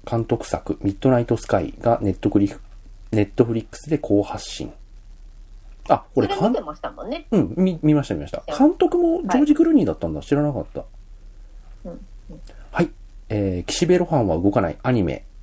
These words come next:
Speaker 1: Netflixで配信。
Speaker 2: はい。
Speaker 1: はい。
Speaker 2: 私はもう、あの、ディーブイディーで、あ、ディーブイディーじゃないや、パッケージで見てますね。
Speaker 1: あー、はい。僕も見ました。はい。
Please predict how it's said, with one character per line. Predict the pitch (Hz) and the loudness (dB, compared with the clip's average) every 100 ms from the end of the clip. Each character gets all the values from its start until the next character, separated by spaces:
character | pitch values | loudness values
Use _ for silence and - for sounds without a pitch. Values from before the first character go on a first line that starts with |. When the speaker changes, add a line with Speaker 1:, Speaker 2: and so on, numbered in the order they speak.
| - | -4
Speaker 1:
Netflix | 107 - 123 127 - - | -4 0 0 0 -4 -6
で | 69 | -4
配 | 80 76 | -2 -2
信。 | - 67 - - - - - - - - - - | -2 -8 -10 -18 -20 -18 -18 -18 -18 -18 -18 -14
Speaker 2:
は | - - | -12 -10
い。 | 190 - - - - | -10 -12 -20 -20 -10
Speaker 1:
は | - | -8
い。 | |
Speaker 2:
私 | - - - 196 | -8 -10 -8 -4
は | 180 | -2
も | 185 175 120 87 | 0 0 -2 -4
う、 | |
あ | 170 | -4
の、 | 147 - - - - - - - - - - - - - 208 | -6 -12 -14 -18 -18 -18 -18 -18 -18 -18 -18 -18 -20 -14 -10
デ | |
ィ | 185 | -8
ー | |
ブ | 175 | -6
イ | 180 | -6
デ | 190 | -6
ィ | |
ー | |
で、 | - - - | -8 -12 -10
あ、 | 156 | -6
デ | 185 | -2
ィ | |
ー | 180 | -2
ブ | |
イ | 180 | -2
デ | |
ィ | 170 | -4
ー | |
じ | - | -6
ゃ | |
な | 143 | -12
い | |
や、 | 147 - | -14 -8
パ | 202 | -6
ッ | |
ケ | 196 | -4
ー | |
ジ | 175 | -2
で | 143 | -2
見 | 156 180 | -2 -2
て | |
ま | - - | -4 -6
す | - | -4
ね。 | 131 | 0
Speaker 1:
あ | 117 | 0
ー、 | 92 | 0
は | 90 | -4
い。 | 78 - | -6 -4
僕 | 120 127 | -2 2
も | 117 | 2
見 | |
ま | 104 95 | 0 -4
し | |
た。 | - - | -8 -12
は | - | -12
い。 | - | -14